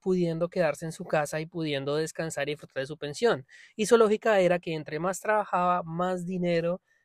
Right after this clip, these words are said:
iba a tener que pagarle al gobierno en impuestos. En este episodio quiero hablar un poco de ese tema nuevamente, el tema de los impuestos que ya iniciamos en el episodio anterior con mi amigo Jorge Maldonado. Si no lo has escuchado,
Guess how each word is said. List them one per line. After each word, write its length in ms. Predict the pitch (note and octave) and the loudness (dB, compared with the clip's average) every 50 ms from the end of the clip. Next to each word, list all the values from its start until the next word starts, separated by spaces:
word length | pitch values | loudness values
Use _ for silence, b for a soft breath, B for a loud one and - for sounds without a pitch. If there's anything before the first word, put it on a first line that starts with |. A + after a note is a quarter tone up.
| _ _ | _ _
iba 320 | - G#3 G3+ G3 F#3 F3+ F#3 | -8 -4 0 2 2 2 2
a 60 | F#3 | 0
tener 300 | F3+ F3 D#3+ D#3 D3 C#3+ | -2 -4 -4 -4 -4 -4
que 100 | - E3+ | -6 -12
pagarle 640 | - - D#3+ D#3 D3 D3 C#3+ C#3 C#3 C3+ D3 - _ _ _ _ - | -4 -2 -2 0 2 0 0 0 -2 -4 -6 -6 _ _ _ _ 0
al 200 | - G3 G#3 G3+ | 4 6 6 6
gobierno 680 | F#3 F#3+ F#3+ F#3 F#3+ F3 D#3+ D#3 D3+ D#3 D3+ - - _ _ | 6 4 2 2 2 0 0 0 -2 -4 -6 -8 -8 _ _
en 220 | - D#3+ D3+ D3 C#3+ | -4 -2 -2 -2 -2
impuestos. 880 | C#3+ C3+ C3+ C3 - C3+ A2 - - - - - - - - - - _ _ _ _ _ _ _ _ _ _ _ _ _ _ _ _ _ _ _ - | -6 -8 -10 -6 -6 -6 -6 -6 -8 -16 -16 -16 -18 -18 -18 -18 -20 _ _ _ _ _ _ _ _ _ _ _ _ _ _ _ _ _ _ _ -2
En 80 | G3 G#3+ | 2 2
este 140 | G#3+ - C#4+ | 4 2 2
episodio 640 | - D4+ C4 - A3 F#3+ F3 F3+ F#3 G3 G#3 - _ | 0 0 2 4 6 6 6 6 4 2 0 -2 _
quiero 380 | _ - G3 F#3 F3+ F#3+ G3+ - | _ -2 0 2 2 2 0 2
hablar 300 | - F#3 F3+ E3+ D#3 D3+ | 2 0 2 2 2 0
un 80 | D#3+ D#3+ | -2 -4
poco 320 | - F3+ E3 - - F3 | -2 -4 -4 0 2 2
de 140 | E3+ D#3 C#3+ | 4 4 2
ese 180 | C3+ C3 - E3 | 0 -2 -4 -4
tema 260 | - F#3+ F3+ F3+ F#3+ | -2 0 0 0 0
nuevamente, 580 | G3 G3 G3+ G#3 A3 A3+ A3 F#3+ F#3 F3+ F#3+ F#3+ | 0 0 -2 -2 -2 0 0 0 0 -2 -6 -8
el 100 | D#3+ - | -10 -10
tema 240 | C#3 C3 B2+ B2+ | -10 -6 -4 -4
de 80 | B2+ C#3 | -2 -2
los 160 | D#3+ E3+ - | -2 -4 -6
impuestos 560 | A3 G#3+ F#3 - G3+ F#3 F3 - - F#3+ F3+ | -8 -10 -2 0 0 0 0 -2 -6 -12 -12
que 160 | - - D3 C#3+ | -10 -10 -6 -2
ya 160 | C#3+ C#3 C#3+ | 0 0 0
iniciamos 580 | D#3 F3 F#3+ F3 - G3+ F3+ E3 E3 F3+ F3 | 0 -2 -4 -4 -2 -2 0 0 -2 -2 -4
en 100 | - E3+ | -4 -6
el 200 | D#3+ D3+ C#3+ C#3+ _ - | -6 -6 -8 -10 _ -6
episodio 560 | - D#3 - - - - E3 D3+ D#3+ F3+ F#3+ | -6 -6 -6 -6 -8 -6 -4 -2 0 0 0
anterior 500 | G#3 G#3 - A3+ A3+ A3 G3+ F#3 G3+ - _ b b b b b b b b b - | -2 -2 0 0 2 4 4 2 2 0 _ b b b b b b b b b 6
con 260 | - A3+ A#3 A#3 A3+ | 8 10 10 10 8
mi 80 | A3+ | 4
amigo 320 | A3 G#3+ G3+ F#3+ F#3 G3 E3+ | 2 4 2 2 2 2 2
Jorge 260 | F#3 F3+ F3 - E3 | 2 2 2 0 -2
Maldonado. 540 | E3 E3+ F3 F3+ G3+ G3+ G3 F3 E3 F3 F3 | -2 0 -2 -2 0 0 2 2 2 2 0
Si 100 | - E3 | -2 -4
no 100 | D3 C#3 | -4 -4
lo 60 | C#3 | -4
has 80 | C3+ - | -4 -4
escuchado, 680 | F3 - - A3+ G3 - G3 F3 F3 G3+ B3 C4+ | -8 -8 -8 -8 -2 2 2 4 4 4 2 0